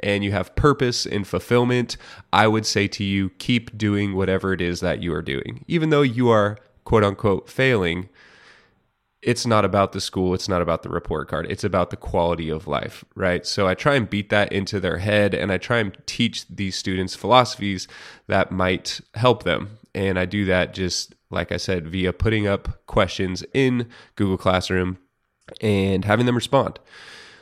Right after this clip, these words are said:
So one of the questions that I have asked these classes consistently is a question that I want to ask you today because I think it has some profound implications.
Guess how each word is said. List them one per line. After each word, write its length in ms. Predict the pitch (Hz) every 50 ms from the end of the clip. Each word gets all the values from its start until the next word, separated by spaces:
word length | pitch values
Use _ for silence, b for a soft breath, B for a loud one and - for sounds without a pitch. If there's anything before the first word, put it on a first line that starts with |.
| B B B B B
So 640 | - - - 151 151 135 113 110 110 - - - _ _ _ _ _ _ -
one 340 | 131 113 110 120 135 156
of 180 | 180 190 180 135
the 80 | 127 120
questions 760 | - - 127 113 107 - - 107 101 98 98 98 90 - - -
that 180 | 104 107 104 95
I 320 | 98 95 95 95 95 92 - - - _ _ _ -
have 300 | - 101 104 101 95 - -
asked 400 | - 98 98 98 - - - -
these 260 | - 101 95 95 92 -
classes 560 | - - - 107 98 95 92 - 95 87 -
consistently 840 | - - 95 87 - - - 101 - - - 92 - 73 90 90 90
is 100 | 90 90
a 80 | 92 87
question 560 | - - - 107 101 92 - - 104 95 95
that 140 | 92 87 90
I 80 | 92
want 320 | 92 85 85 92 92 - - - -
to 220 | - - - 90 -
ask 360 | - 90 82 82 - - -
you 120 | 131 135
today 300 | 127 - - - 87 82
because 300 | 76 87 85 - 95 87
I 80 | 92 87
think 200 | - 95 90 -
it 80 | - 90
has 160 | 95 90 -
some 140 | - 92 92
profound 580 | - 92 - - 107 98 98 98 95 92 92
implications. 880 | - - - 95 - 92 92 - - 82 80 - - - - - -